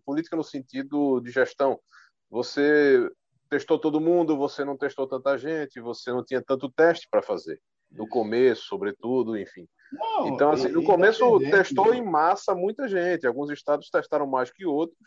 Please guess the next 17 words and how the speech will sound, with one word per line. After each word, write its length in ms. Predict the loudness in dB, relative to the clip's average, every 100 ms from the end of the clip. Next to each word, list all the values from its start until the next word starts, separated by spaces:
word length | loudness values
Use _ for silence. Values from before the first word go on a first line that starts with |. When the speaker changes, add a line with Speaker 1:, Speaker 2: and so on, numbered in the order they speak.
| _ _ _ _ _
Speaker 1:
O 100 | -20
cara, 420 | -6 -2 0 -2 -4 -10 _ _ _
não, 160 | -8
chegava 380 | -4 -4 -4 -4
no 80 | -6
posto 300 | -8 -12 -12
de 100 | -4
saúde 340 | 0 2 0
com 160 | -8 -4
uma 140 | -4
gripe, 300 | -4 -4 -6 -4
não, 120 | -6
vai 100 | -4
pra 140 | -6
casa, 260 | -2 -2 -2
fica 140 | -10
isolado. 420 | -6 -4 -2 -4